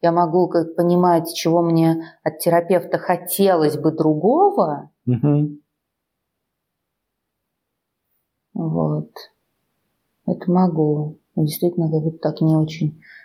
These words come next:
Speaker 1: возникает вот такое.
Speaker 2: Мне кажется, я как-то
Speaker 1: Мгм.
Speaker 2: так же переживал. Вот. В том смысле, что у меня эта терапия была до обучения. Вот. Первое.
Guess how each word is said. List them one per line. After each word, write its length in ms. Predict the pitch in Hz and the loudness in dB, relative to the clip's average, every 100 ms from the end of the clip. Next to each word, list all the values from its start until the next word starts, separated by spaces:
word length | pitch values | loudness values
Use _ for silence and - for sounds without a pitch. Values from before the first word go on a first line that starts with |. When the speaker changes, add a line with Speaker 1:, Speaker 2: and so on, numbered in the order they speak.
| _ - | _ -6
Speaker 1:
возникает 680 | 156 151 151 165 170 160 147 | -4 -2 -2 0 0 -2 -6
вот 140 | 151 | -6
такое. 640 | 147 - 156 151 151 147 - _ _ _ _ _ _ _ _ _ _ _ _ _ - | -6 -4 -4 0 0 -2 -8 _ _ _ _ _ _ _ _ _ _ _ _ _ -6
Speaker 2:
Мне 100 | 120 | -4
кажется, 300 | 151 139 165 | -4 -2 -2
я 60 | |
как-то 220 | 180 - - | -2 -4 -4
Speaker 1:
Мгм. 80 | |
Speaker 2:
так 200 | - 180 | -2 -2
же 100 | 98 | -2
переживал. 840 | - 95 90 90 92 80 67 101 - _ _ _ _ _ _ _ _ _ _ _ _ _ _ _ _ _ _ _ | -6 -4 -2 -2 -2 -2 -4 -8 -16 _ _ _ _ _ _ _ _ _ _ _ _ _ _ _ _ _ _ _
Вот. 600 | 95 90 90 85 82 - - - _ _ _ _ _ _ _ | -4 0 0 0 -2 -4 -14 -20 _ _ _ _ _ _ _
В 60 | - | -6
том 120 | 90 | -4
смысле, 420 | - 95 95 - | -2 -4 -4 -6
что 340 | 87 - 87 - - _ | -8 -6 -8 -8 -18 _
у 80 | 98 | 0
меня 200 | 101 95 | 2 0
эта 160 | - | -2
терапия 460 | 95 110 107 107 202 | -2 -2 -2 0 0
была 240 | 139 107 | 0 0
до 180 | 104 120 | 0 0
обучения. 920 | 90 82 - - 82 69 64 71 98 _ _ _ _ _ _ _ _ _ _ _ _ _ - | 0 -4 -8 -6 -6 -4 -6 -8 -12 _ _ _ _ _ _ _ _ _ _ _ _ _ -6
Вот. 580 | 90 87 87 82 85 - - _ _ _ - | -2 0 0 -2 -4 -16 -20 _ _ _ -4
Первое. 600 | 85 82 80 85 92 | -2 0 0 -2 -4